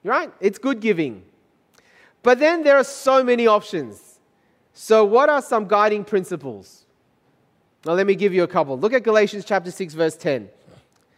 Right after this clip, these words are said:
It's a nice verse here that I think just gives us a bit of guideline. "Therefore, as we have opportunity,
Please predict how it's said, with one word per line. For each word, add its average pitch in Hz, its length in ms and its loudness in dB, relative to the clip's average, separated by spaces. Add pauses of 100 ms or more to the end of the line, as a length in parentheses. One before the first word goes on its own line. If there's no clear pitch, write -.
(260)
It's - 80 -20
a 180 40 -6
nice 180 260 0
verse 165 240 0
here 190 160 0
that 196 160 0
I 175 100 2
think 185 260 -6
just 202 180 -10
gives 220 180 -6
us 214 120 -6
a 202 40 -14
bit 226 120 -2
of 214 120 2
guideline. 180 500 0
"Therefore, 226 420 2
as 214 140 -4
we 196 120 -2
have 190 120 0
opportunity, 196 560 -2